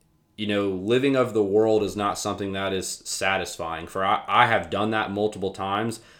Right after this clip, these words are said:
I go through waves where I do that, where I don't even open my Bible, and I feel the weight of everything. I, this, it was actually earlier this week that I was feeling the weight of everything,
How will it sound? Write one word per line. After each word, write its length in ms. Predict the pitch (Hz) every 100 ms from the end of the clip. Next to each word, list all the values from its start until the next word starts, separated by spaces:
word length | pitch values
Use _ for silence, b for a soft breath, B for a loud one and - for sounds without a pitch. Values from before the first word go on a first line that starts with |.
| B
I 80 | 101
go 220 | 104 113
through 380 | 107 107 101 98
waves 520 | 87 98 107 117 110
where 160 | 107 110
I 140 | 107
do 240 | 98 104 104
that, 300 | 107 107 98
where 200 | 98 95
I 80 |
don't 200 | 95 107 107
even 160 | 101
open 180 | 104 95
my 160 | 98 92
Bible, 540 | 92 98 101 104 101 B B
and 120 | 101 98
I 100 | 101
feel 360 | - 117 117
the 100 | 107
weight 260 | 95 95 92
of 100 | 87
everything. 480 | 90 90 95 90 92
I, 80 |
this, 180 | 104 107
it 120 | - 107
was 120 | 104
actually 340 | 110 - 104
earlier 320 | 95 110 110
this 220 | 98 104 90
week 260 | 101 113
that 80 | 98
I 80 | 95
was 160 | 92
feeling 300 | - 101 98
the 60 | 95
weight 220 | 92 95
of 100 | 92
everything, 600 | 95 92 92 95 95 92